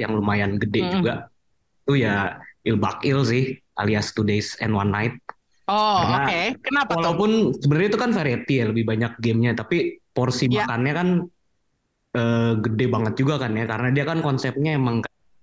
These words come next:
Speaker 1: kayak jalan-jalan keliling Korea gitu kan.
Speaker 2: Hmm.
Speaker 1: Dan setiap di satu daerah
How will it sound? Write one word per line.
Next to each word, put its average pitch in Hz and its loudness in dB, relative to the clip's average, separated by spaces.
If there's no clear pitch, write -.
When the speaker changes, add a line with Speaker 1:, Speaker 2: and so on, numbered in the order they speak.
Speaker 1:
kayak 107 -2
jalan-jalan 110 2
keliling 110 -2
Korea 107 -4
gitu 113 -2
kan. 98 -4
Speaker 2:
Hmm. 214 -2
Speaker 1:
Dan 107 0
setiap 110 -2
di 113 2
satu 113 -2
daerah 113 -2